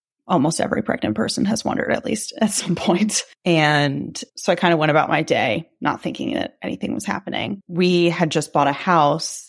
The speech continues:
This was last June. And we had bought a house a year ago, last March, and we had to do a ton of work to it to get it ready to be able to live in.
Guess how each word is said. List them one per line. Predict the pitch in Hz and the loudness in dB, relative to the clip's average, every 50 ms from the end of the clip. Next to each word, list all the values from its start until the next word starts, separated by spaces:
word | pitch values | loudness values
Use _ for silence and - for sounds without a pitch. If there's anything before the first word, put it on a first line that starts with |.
| _ _ _ | _ _ _
This | - 185 - 185 | -4 -2 -2 -2
was | 165 - | -4 -2
last | - 143 139 151 - - - | -2 -2 -2 -2 -4 -6 -6
June. | - - 143 123 95 98 101 190 190 - | -2 0 0 0 0 -2 -4 -6 -6 -6
And | - 175 | -8 -4
we | 156 165 160 | -2 0 0
had | 156 156 | 0 0
bought | 156 147 147 | 0 0 0
a | 143 | 0
house | 139 143 135 135 143 143 - - - - - _ _ _ _ _ _ _ _ - | 0 0 2 2 0 -2 -6 -10 -12 -12 -14 _ _ _ _ _ _ _ _ -8
a | 156 | -6
year | 147 160 170 226 277 285 | -4 0 2 4 4 4
ago, | 262 196 - 170 151 151 147 | 4 2 2 2 4 4 4
last | 143 135 135 139 - - - - | 2 2 -2 -2 -4 -8 -6 0
March, | 175 170 160 147 147 143 - - - | 2 2 2 2 2 -2 -4 -4 -2
and | - 160 | 0 0
we | 151 | 0
had | 156 143 139 | 0 -2 -2
to | - 147 | -4 -6
do | - 143 | -4 -4
a | 135 135 | -4 -4
ton | - - 147 143 | -2 -2 0 0
of | 143 135 | 0 -2
work | 143 151 143 139 139 - - - - _ - | -2 -2 -2 -2 -2 -6 -10 -16 -14 _ -4
to | - 156 139 | 0 0 2
it | 139 - - - _ _ _ - | 2 0 -2 -6 _ _ _ -8
to | - 190 | -4 0
get | 190 160 151 | 2 2 2
it | 151 - | 2 2
ready | 165 151 143 147 151 147 147 - _ _ _ _ _ _ | 0 0 2 2 0 -2 -4 -6 _ _ _ _ _ _
to | - - 196 - - 143 - - - _ _ _ _ _ _ | -2 0 2 2 2 0 -4 -6 -10 _ _ _ _ _ _
be | 165 147 151 | -2 0 0
able | 147 - - | 0 0 -4
to | - - 147 | -4 -2 0
live | 147 160 170 165 | 2 2 4 2
in. | 143 127 127 151 185 - | 2 -2 -2 -4 -6 -8